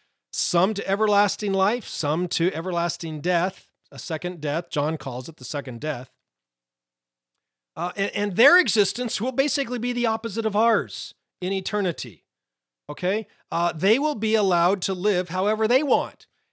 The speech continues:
In eternity, we also will be allowed to live however we want, but we will want to live according to the ways of God. They will want to live in the opposite ways of God. So it will sort of be a place, an existence,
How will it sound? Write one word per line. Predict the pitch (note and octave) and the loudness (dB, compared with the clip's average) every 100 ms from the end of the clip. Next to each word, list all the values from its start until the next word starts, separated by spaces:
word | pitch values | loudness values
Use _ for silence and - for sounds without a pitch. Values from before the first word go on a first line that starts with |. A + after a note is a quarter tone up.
| _ | _
In | G#3 | -4
eternity, | A#3 - E4+ E4 D4 | -2 2 4 2 -2
we | C4 C#4 | -4 0
also | D4 D4+ - G#3 | 6 6 6 2
will | F#3 | 2
be | E3+ E3+ | 0 0
allowed | D#3+ D#3+ D#3 D3+ | 4 4 4 2
to | D#3+ | -4
live | D3 D#3+ | -2 -2
however | E3+ F3 F#3+ G3+ | 0 2 2 2
we | G3+ C#4+ | 2 0
want, | G#3 A2+ C3 | -2 -4 -4
but | G3 | -4
we | A3+ D4+ | 0 2
will | C#4+ | 2
want | A#3+ A#3+ | 2 0
to | - | -2
live | G#3+ G#3 | 0 0
according | G#3 G#3 G3+ G3+ | 0 -2 -2 0
to | |
the | G3 | 0
ways | F#3 F3 D3+ | 2 2 2
of | C#3+ | -2
God. | C3 A#2 F#3 C4 - _ _ | -4 -2 -2 -4 -12 _ _
They | C#3+ A3 D4 D4+ | -2 2 4 4
will | C4 B3 | 2 2
want | A#3 A3+ | 0 0
to | - | 0
live | A3 G#3 A3+ A#3 F#3 - _ - | 4 4 4 2 -4 -16 _ -8
in | A3+ | -2
the | C4 | 2
opposite | C#4+ C#4+ A#3 D#3+ C3 - - | 4 4 0 -4 -6 -8 -6
ways | D#3 C#3+ A#2+ | -4 -4 -6
of | C3 A2+ | -10 -10
God. | A#2+ G2 - _ _ _ _ - | -12 -12 -18 _ _ _ _ -4
So | B3 A#3+ G#3+ _ _ | 2 2 2 _ _
it | A#3 | -6
will | B3 | -2
sort | - - E4+ | -2 2 4
of | F4+ | 4
be | A3 G#3 F#3+ | 4 2 2
a | F#3 | 2
place, | - - D#3+ A3 - | 2 2 4 4 2
an | D#3+ | -2
existence, | C#3+ B2+ F#3+ G#3 - G#3 G3+ - | -4 2 2 2 0 -2 -2 -8